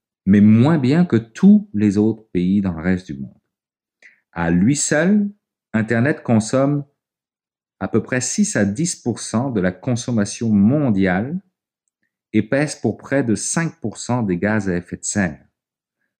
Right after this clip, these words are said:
Pire que ça, son empreinte carbone progresse actuellement de neuf pour cent par année. Paradoxalement, c'est aussi l'économie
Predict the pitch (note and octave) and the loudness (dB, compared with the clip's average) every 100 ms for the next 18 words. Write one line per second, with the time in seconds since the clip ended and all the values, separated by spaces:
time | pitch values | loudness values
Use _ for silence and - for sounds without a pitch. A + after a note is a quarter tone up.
0 | _ _ _ _ _ _ _ _ C3+ C3+ | _ _ _ _ _ _ _ _ 0 2
1 | B2 G2 - E3+ - G#2 B2 C3+ - D3+ | 2 -2 -2 -2 2 2 4 0 -2 -2
2 | B2+ - F#2 - D#2+ A2+ F#3+ G3+ _ _ | -2 -4 -6 -4 -4 0 -2 -2 _ _
3 | _ _ _ _ - A#2+ G#2+ A#2+ - - | _ _ _ _ -4 -2 -2 -4 -4 -6
4 | C3+ - - G2+ G2+ C3 G#2 E2+ G2 D3 | -10 -6 0 2 4 2 0 0 0 0
5 | - - _ _ F#2+ - - A#2+ - _ | -4 -14 _ _ -14 -10 -8 -8 -10 _
6 | _ G#2 F#2 C#2+ B1 _ _ _ _ _ | _ -8 -6 -8 -10 _ _ _ _ _
7 | _ _ _ _ _ _ _ _ _ _ | _ _ _ _ _ _ _ _ _ _
8 | _ _ _ _ _ F2+ E2+ E2 F2+ - | _ _ _ _ _ -8 -4 -2 -2 -4
9 | - C#2+ D#2+ G#2 A3+ - _ _ _ _ | -8 -8 -2 2 2 -2 _ _ _ _
10 | _ _ _ - - G2 G#2 F#2 - A#2+ | _ _ _ -6 -4 0 0 -2 0 2
11 | G#2 F3 F#3 D#3+ G2 F2+ F2+ | 4 2 2 2 4 2 0